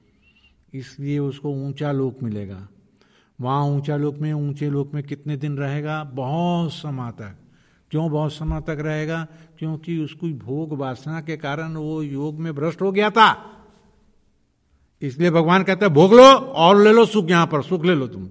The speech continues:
जितना लेना है।" लेने के बाद में, "शुचि नाम श्रिताम गे हे योग भ्रष्टो अभिजायते",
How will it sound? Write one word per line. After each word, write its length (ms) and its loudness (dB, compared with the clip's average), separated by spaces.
जितना 300 -12
लेना 240 -14
है।" 220 -20
लेने 300 0
के 100 0
बाद 260 2
में, 260 -4
"शुचि 440 -2
नाम 320 4
श्रिताम 460 0
गे 120 4
हे 200 6
योग 360 4
भ्रष्टो 460 0
अभिजायते", 760 -4